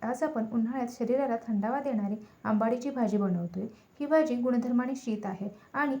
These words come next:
अतिशय पौष्टिक आहे. आजारपणामुळे किंवा इतर काही कारणांमुळे शरीरातील पेशींची संख्या कमी झाल्यास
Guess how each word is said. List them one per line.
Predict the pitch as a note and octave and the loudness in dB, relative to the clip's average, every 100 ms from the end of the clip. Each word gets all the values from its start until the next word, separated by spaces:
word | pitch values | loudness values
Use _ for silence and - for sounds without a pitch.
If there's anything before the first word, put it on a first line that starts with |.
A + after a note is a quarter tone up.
| - | 0
अतिशय | G#3+ A#3+ A#3+ C#4 | 0 0 0 0
पौष्टिक | C4+ G3+ - G3+ F3+ | 0 -4 -4 -6 -4
आहे. | E3 F3+ | -6 -6
आजारपणामुळे | F#3+ F3+ A3 B3+ B3 B3+ A#3 A3 | -4 -2 -2 -2 -2 -2 -2 -2
किंवा | D4 D4 | -6 -6
इतर | C#4 B3 C#4+ | -6 -2 -2
काही | C#4+ C#4+ | -2 -4
कारणांमुळे | C#4+ A#3 G#3 A3+ A#3+ A3 - - - | -2 -2 0 0 0 -2 -8 -20 2
शरीरातील | B3+ C4 C#4 C#4 A#3+ | 2 4 0 -2 -2
पेशींची | B3 A#3 B3 A#3+ | 0 0 0 -2
संख्या | - B3 A#3 A#3+ | -2 -2 -2 -4
कमी | A#3 A3 | -2 0
झाल्यास | A3 A#3 G3 | 0 -2 -2